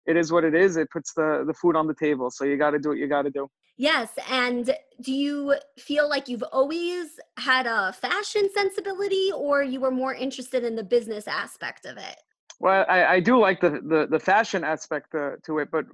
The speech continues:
Speaker 1: but more of the business side. Um, that's more my end. Um, the fashion obviously comes along with it. Uh, I learned a lot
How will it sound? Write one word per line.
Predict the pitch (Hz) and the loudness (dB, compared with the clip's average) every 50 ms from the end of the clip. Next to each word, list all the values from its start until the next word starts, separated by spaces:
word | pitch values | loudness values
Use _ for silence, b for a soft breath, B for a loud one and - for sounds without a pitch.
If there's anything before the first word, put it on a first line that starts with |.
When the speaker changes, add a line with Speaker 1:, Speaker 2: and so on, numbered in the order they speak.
| - 156 | -10 -6
Speaker 1:
but | 170 156 | -6 -2
more | 165 190 196 | 0 0 0
of | 185 160 | 0 0
the | 175 | -2
business | 170 139 170 160 139 151 147 139 - | -4 -2 -4 -4 -4 -8 -12 -12 -8
side. | - 135 131 151 139 _ - | -8 -8 -8 -8 -10 _ -10
Um, | 143 147 143 143 | -10 -8 -6 -2
that's | 156 160 160 - - | -4 -4 -4 -4 -6
more | 180 165 165 | -4 -4 -4
my | 165 156 156 156 | -2 -2 -4 -4
end. | 135 117 147 147 147 156 147 - - | -4 -4 -6 -6 -8 -8 -10 -12 -12
Um, | - 147 147 143 139 | -10 -10 -8 -6 -6
the | 156 | -6
fashion | 156 - 180 170 170 - - 170 | 0 2 2 2 2 0 -2 -2
obviously | 160 170 165 165 160 - 170 165 | -2 0 -2 -2 -6 -6 -8 -8
comes | - - 165 165 151 156 | -6 -8 -10 -8 -6 -6
along | 156 156 147 147 147 | -6 -4 -4 -6 -6
with | 143 147 - 151 | -8 -8 -6 -6
it. | 151 143 _ _ - - | -8 -8 _ _ -14 -10
Uh, | 135 139 131 - | -8 -8 -6 -4
I | 135 151 | -4 -2
learned | 156 165 165 147 131 | -2 -2 -2 -2 -2
a | 156 | -2
lot | 147 151 156 151 147 - | 0 2 2 2 2 0